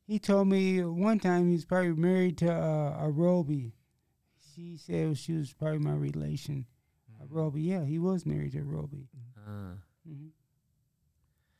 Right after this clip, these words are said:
Speaker 2: Who was your favorite person, like, famous person that you met that you, that you took away a good experience from?
Speaker 1: What do you mean, like, recall, backstep on that?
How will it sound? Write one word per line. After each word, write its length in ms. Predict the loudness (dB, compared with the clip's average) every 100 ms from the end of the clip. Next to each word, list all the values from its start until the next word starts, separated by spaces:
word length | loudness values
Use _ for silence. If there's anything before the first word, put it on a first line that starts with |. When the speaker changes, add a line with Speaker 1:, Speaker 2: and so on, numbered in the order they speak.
| _ _ _ -8
Speaker 2:
Who 60 | -4
was 180 | -2 0
your 140 | 0
favorite 340 | 0 0 0 -2
person, 400 | -4 -4 -4 -6
like, 160 | -6
famous 360 | -8 -8 -8 -10
person 360 | -10 -10 -10 -10
that 100 | -8
you 140 | -8
met 300 | -8 -8 -8
that 100 | -10
you, 220 | -10 -10 -14 -18
that 140 | -20
you 140 | -20 -20
took 160 | -20 -12
away 240 | -8 -6
a 40 | -6
good 160 | -6
experience 520 | -8 -10 -8 -8 -8 -12
from? 320 | -18 -18 -20 _ _ _ _ _ _ _ -4
Speaker 1:
What 100 | 2
do 60 |
you 80 | 4
mean, 260 | 4 2 0
like, 180 | -4 -10 _
recall, 440 | -20 -16 -8 -8 -8 -20 -20 -16 -6
backstep 560 | -6 -4 -2 0 0
on 160 | 0 0
that? 140 | -2